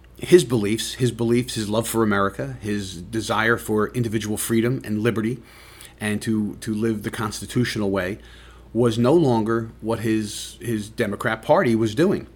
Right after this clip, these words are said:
They were inching towards socialism more and more. There was a leftward lurch. First it was slow,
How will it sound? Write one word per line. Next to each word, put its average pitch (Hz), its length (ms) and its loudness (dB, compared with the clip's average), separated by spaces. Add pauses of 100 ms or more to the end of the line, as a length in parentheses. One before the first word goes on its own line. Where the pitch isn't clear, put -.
(220)
They 104 140 -2
were 113 180 0
inching 123 420 -2
towards 104 320 -2
socialism 104 680 -4 (320)
more 104 300 0
and 123 180 0
more. 123 300 0
There 90 140 -6
was 92 160 -4
a 90 100 -6
leftward 104 540 -4
lurch. 120 360 0
First - 300 -8
it 85 60 -6
was 98 120 -6
slow, 147 600 -2